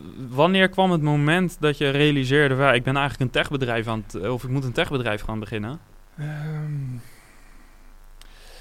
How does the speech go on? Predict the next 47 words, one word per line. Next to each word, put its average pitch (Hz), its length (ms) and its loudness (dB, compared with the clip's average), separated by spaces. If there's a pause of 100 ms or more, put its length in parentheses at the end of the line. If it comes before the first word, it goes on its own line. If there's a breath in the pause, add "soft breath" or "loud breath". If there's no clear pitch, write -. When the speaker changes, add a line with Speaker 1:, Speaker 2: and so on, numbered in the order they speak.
(400 loud breath)
Speaker 2:
vanaf - 340 -2
het 135 80 0
moment 156 380 6
dat 147 160 0
we, 151 80 -2 (640)
eh, 131 360 2 (260)
eh, 117 80 -2
ik 135 80 -4
was 139 140 0
met 143 120 -2
Stefan 151 320 2
natuurlijk 127 280 -4
begonnen. 185 280 0 (220)
En, 127 280 -2
eh, 131 60 0 (520)
we 123 60 -4
hebben 120 180 -2
toen, 120 280 0
eh, 120 440 -2
ja, 120 220 -6 (460)
wat - 160 -12
je 127 60 -8
zegt, 127 320 -4
eh, 120 80 -4
we 120 300 -4
hadden 123 220 0
toen, - 120 -4
kregen 123 260 -4
eerst 127 140 -2
van 135 100 -4
iemand 131 180 -2
een 127 60 -6
advies 127 380 -6
om, 123 200 -2
eh, 123 340 -2 (200)
welk 120 200 -12
boek 131 200 -10
was 120 200 -8
dat 117 120 -12
nou? 117 200 -6
Gewoon 117 240 -6
de, 113 60 -4
eh, 117 580 -8
Lean 123 160 -2
Startup 123 460 2
van, 120 280 -2
eh, 120 300 -2